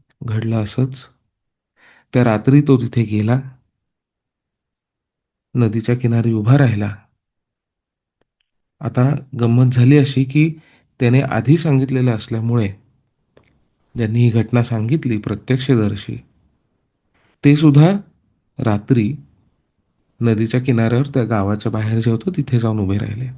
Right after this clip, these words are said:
आणि तसा थोडा पूर्वीचा काळ आहे तो, नव्वद सालातला, नाईंटीज ज्याला आपण म्हणतो,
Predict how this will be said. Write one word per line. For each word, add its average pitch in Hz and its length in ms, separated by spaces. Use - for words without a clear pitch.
आणि 151 280
तसा 135 220
थोडा 143 220
पूर्वीचा 135 460
काळ 135 200
आहे 113 200
तो, 117 160
नव्वद 113 500
सालातला, 104 440
नाईंटीज 110 480
ज्याला 104 200
आपण 104 200
म्हणतो, 104 380